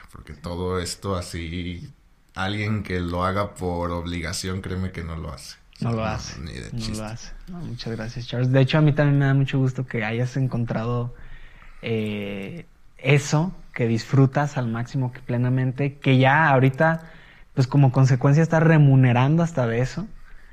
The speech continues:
Speaker 2: Y neta, lo que dicen, el trabajo perfecto es cuando no lo ves como un trabajo.
Speaker 1: Exacto.
Speaker 2: Entonces, este, pues, quiero felicitar por eso. Aquí tengo otra pregunta. Recuerdo que back in the day,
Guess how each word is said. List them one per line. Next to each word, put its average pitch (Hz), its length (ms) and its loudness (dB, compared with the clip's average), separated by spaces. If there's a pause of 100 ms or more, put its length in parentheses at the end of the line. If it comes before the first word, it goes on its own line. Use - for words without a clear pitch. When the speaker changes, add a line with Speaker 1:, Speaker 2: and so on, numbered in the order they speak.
(280)
Speaker 2:
Y 131 280 6
neta, 131 960 2 (1600)
lo 135 180 4
que 131 80 -2
dicen, 127 360 0
el 117 180 -6
trabajo 117 340 -2
perfecto 127 440 -2
es 156 80 -12
cuando 120 340 -4
no 110 280 -6
lo 123 120 2
ves 123 160 -2
como 120 200 -6
un 117 100 -6
trabajo. 110 400 -8
Speaker 1:
Exacto. - 600 -12 (340)
Speaker 2:
Entonces, 123 1040 -2
este, 104 800 -10 (440)
pues, - 200 -12
quiero 120 200 -2
felicitar 120 460 -2
por 123 180 -2
eso. 143 340 -2 (360)
Aquí - 200 -8 (100)
tengo 143 220 6
otra 147 200 4
pregunta. 135 640 2 (180)
Recuerdo 139 480 4
que 147 100 0
back 135 220 4
in 160 100 6
the 139 100 4
day, 135 340 2